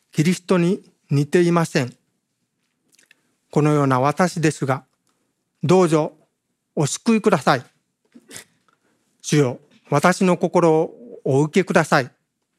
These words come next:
私はこれを捧げることはできません。これはあなたのものです。どうぞ清く保ってください。これを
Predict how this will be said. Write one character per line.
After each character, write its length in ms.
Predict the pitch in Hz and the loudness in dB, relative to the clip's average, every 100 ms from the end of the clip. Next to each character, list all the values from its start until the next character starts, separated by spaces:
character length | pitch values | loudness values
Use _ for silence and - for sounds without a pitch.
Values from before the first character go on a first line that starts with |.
| _ _ _ _ _ _ - | _ _ _ _ _ _ -4
私 340 | 160 196 202 | 0 0 2
は 120 | 190 | 0
こ 140 | 185 214 | 2 2
れ 80 | |
を 200 | 220 214 220 _ _ | 2 0 -4 _ _
捧 300 | - 139 196 | -6 0 2
げ 140 | 214 | 2
る 100 | 214 | 0
こ 120 | 202 180 | -2 -2
と 120 | 175 | 0
は 220 | 175 - - - | 0 -4 -14 -8
で 120 | 123 | -6
き 120 | 151 | -2
ま 140 | 160 | -2
せ 160 | 165 160 | 0 -4
ん。 100 | 131 _ _ _ _ _ _ _ _ _ _ _ - | -6 _ _ _ _ _ _ _ _ _ _ _ -2
こ 80 | |
れ 60 | 139 | 0
は 280 | 139 139 - | 2 0 -2
あ 100 | 139 | 0
な 140 | 156 | 0
た 120 | 170 175 | 2 2
の 100 | 165 | 2
も 120 | 160 | 2
の 100 | 151 | 2
で 120 | 143 | 0
す。 260 | - - _ _ _ _ _ _ _ _ _ - | -2 -16 _ _ _ _ _ _ _ _ _ -6
ど 160 | 151 165 | 0 2
う 60 | |
ぞ 260 | 156 151 - _ _ _ _ _ | 2 0 -2 _ _ _ _ _
清 240 | - 175 151 | 0 2 2
く 360 | - 190 - - | 0 -4 -4 -6
保 180 | 135 131 | -2 -2
っ 40 | |
て 140 | 123 143 | -4 -4
く 80 | - | -4
だ 100 | 123 | -4
さ 160 | 135 | -4
い。 100 | 113 - _ _ _ _ _ _ _ _ _ _ _ _ _ _ _ _ | -6 -10 _ _ _ _ _ _ _ _ _ _ _ _ _ _ _ _
こ 100 | 160 | 0
れ 60 | 165 | 2
を 200 | 165 | 2